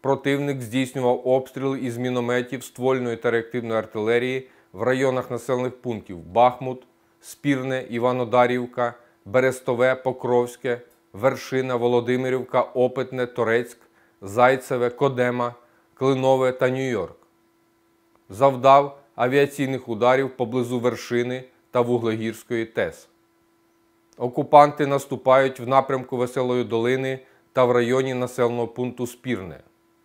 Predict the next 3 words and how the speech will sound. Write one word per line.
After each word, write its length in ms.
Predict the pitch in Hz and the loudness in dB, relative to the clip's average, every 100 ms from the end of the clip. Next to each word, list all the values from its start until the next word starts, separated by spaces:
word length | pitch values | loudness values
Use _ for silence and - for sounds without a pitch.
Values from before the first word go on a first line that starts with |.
| _ _ | _ _
Бойові 480 | 92 120 127 120 127 | -4 0 2 0 -2
дії 500 | 123 127 127 127 120 _ _ - | -4 -4 -2 -4 -6 _ _ -4
тривають. 680 | 131 127 107 78 69 _ | 0 4 4 2 -10 _